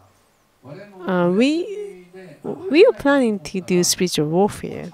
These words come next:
there. And the Potala Palace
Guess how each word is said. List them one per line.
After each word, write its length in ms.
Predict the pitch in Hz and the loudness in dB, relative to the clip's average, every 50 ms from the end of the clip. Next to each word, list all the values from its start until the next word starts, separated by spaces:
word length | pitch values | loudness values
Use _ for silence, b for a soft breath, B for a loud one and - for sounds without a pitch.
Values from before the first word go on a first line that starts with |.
| - | -12
there. 300 | - 185 156 180 226 285 - b b b b b b b b b b b b b _ _ _ _ _ _ _ | -10 -8 -6 -6 -6 -8 -10 b b b b b b b b b b b b b _ _ _ _ _ _ _
And 420 | 285 185 170 160 156 156 151 - - - - B B 135 131 B B B B 113 110 - _ - | -14 -12 -12 -10 -12 -12 -14 -16 -18 -20 -20 B B -18 -18 B B B B -20 -20 -20 _ -16
the 100 | 202 185 | -16 -14
Potala 640 | - - 196 190 - - 240 254 254 233 208 190 160 156 - | -12 -12 -12 -10 -4 -2 0 0 0 0 -2 -4 -6 -8 -10
Palace 640 | - 233 254 302 294 247 196 175 165 156 - - | -6 -4 -2 -2 0 0 0 0 -2 -2 -6 -8